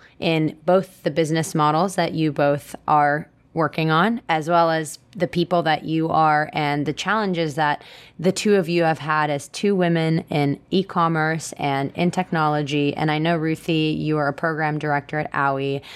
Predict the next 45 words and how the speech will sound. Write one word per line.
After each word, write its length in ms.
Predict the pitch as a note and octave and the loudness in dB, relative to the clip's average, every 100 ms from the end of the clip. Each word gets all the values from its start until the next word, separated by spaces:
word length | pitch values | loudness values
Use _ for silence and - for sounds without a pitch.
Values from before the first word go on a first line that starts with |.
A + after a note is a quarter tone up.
| - - - | -20 -18 -4
And 300 | D3+ D3 D3 | 0 0 0
so 160 | F#3 | 0
I 180 | D3+ E3+ | 2 2
imagine 580 | F#3+ F3 D#3+ D3+ D3+ D3 | 0 0 -2 -2 -4 -2
that 260 | C#3+ C#3 E3 | 0 -2 -2
you, 200 | D#3 D3+ | -4 -4
building 520 | E3 F#3 F#3 F#3 F3+ | 0 2 2 2 0
this 160 | D#3+ - | -2 -4
startup 580 | - E3 D#3 C#3+ C#3+ - | -2 0 2 2 0 -2
within 420 | D3+ C#3+ F3+ G3+ | -2 2 2 4
the 100 | F#3 | 0
startup 420 | - D#3 C#3 C3+ | 0 0 0 -4
that 140 | D3+ D3 | -6 -2
you're 200 | D3 C#3 | 0 2
already 360 | D3 D3 D3 | 2 0 -2
in 220 | C#3+ C#3 C#3+ | -2 -2 -4
came 400 | - D#3 D3+ D3+ | -2 0 0 -2
from 340 | - D#3+ D3 | -2 -2 0
a 80 | - | -2
desire 560 | C#3+ D3 D3+ D3+ D3 D3 | -2 0 2 2 2 2
and 200 | - D3 | 2 0
a 60 | |
need 360 | C#3+ C#3 C#3 C#3 | 0 0 0 -2
that 280 | C#3 C#3+ - | -2 -2 -2
you 100 | C3+ | -6
saw 280 | - C3+ C#3 | -2 0 0
in 100 | C3+ | -2
your 100 | B2+ | -2
industry. 460 | C3+ C#3 - C#3 | -2 -4 -6 -8
So 140 | - E3 | -6 -2
I 40 | |
wanted 220 | E3+ F#3 - | 0 -2 -4
to 60 | |
touch 260 | - E3+ D#3+ | -4 -4 -2
on 160 | D3 D3+ | -2 0
that 180 | D3+ | -2
part 220 | - E3 D#3+ | -2 -4 -4
of 100 | C#3+ | -2
both 220 | C#3 C#3+ | -2 -2
of 100 | C#3 | -6
your 140 | D3 | -6
journeys 400 | C3 C3+ C3+ C3 | -4 -2 -2 -4
a 80 | C#3 | -4
little 200 | C#3+ C3+ | -4 -2
bit. 300 | C3+ C3+ | -2 -2